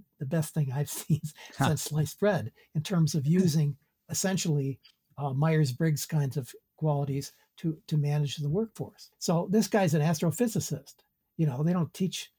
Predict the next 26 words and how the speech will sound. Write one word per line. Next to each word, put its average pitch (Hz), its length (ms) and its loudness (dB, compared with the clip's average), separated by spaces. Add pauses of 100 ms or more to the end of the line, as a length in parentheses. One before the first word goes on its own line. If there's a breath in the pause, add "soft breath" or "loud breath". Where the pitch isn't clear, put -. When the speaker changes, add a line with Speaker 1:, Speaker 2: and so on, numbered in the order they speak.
(140)
Speaker 1:
people 160 300 0
skills 151 360 0
in 139 80 0
astrophysics, 139 720 -4 (300 soft breath)
but 156 100 0
he 208 300 4 (140)
was 147 180 0
smart 214 300 2
enough 147 360 2
to, 156 120 -4 (220)
to - 80 -18
pull 185 280 0
all 165 140 2
this 160 160 2
stuff - 360 -2 (120)
to 151 280 -2 (320)
help 160 240 -2
him 147 300 0 (220)
design 147 420 0
the 135 80 -6
teams 208 340 2
and 151 80 0
so 135 180 -4
forth. - 240 -12 (200)
And 160 160 2
the, 180 180 -2